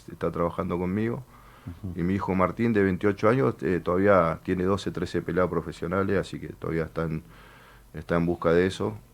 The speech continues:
Speaker 1: Y,
Speaker 2: Ujú.
Speaker 1: bueno, Diego, que es más chico, que tiene veinte años, está próximo a debutar como profesional, ¿no?
Speaker 2: Ah, mirá,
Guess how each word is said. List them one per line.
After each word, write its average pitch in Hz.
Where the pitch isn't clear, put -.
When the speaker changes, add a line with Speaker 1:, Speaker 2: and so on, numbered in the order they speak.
Speaker 1:
Y, 78
Speaker 2:
Ujú. 80
Speaker 1:
bueno, 90
Diego, 101
que 95
es 95
más 92
chico, 113
que 95
tiene 98
veinte 95
años, 123
está 87
próximo 92
a 87
debutar 87
como 95
profesional, 90
¿no? 98
Speaker 2:
Ah, 143
mirá, 143